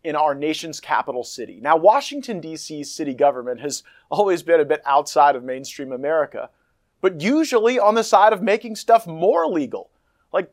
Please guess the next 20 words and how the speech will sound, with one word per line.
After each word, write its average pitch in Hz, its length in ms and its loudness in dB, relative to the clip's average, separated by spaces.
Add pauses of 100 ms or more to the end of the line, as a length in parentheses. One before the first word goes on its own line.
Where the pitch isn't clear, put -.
(100)
euthanasia 214 680 0
or 110 320 -10 (160)
recreational 220 580 2
marijuana. 214 680 0 (920)
But 156 200 -12
now, 175 460 -10 (460)
we 180 100 2
have 175 120 2
the 147 80 -16
city 226 520 -12 (100)
government 135 500 0
of 131 120 -8
the 143 60 -12
capital 165 460 -8
city 156 460 -10 (480)
embracing 170 760 -8 (240)
the 151 220 -4
most 190 440 -4 (120)
draconian 247 960 -8 (400)
liberty-restricting 160 1120 -6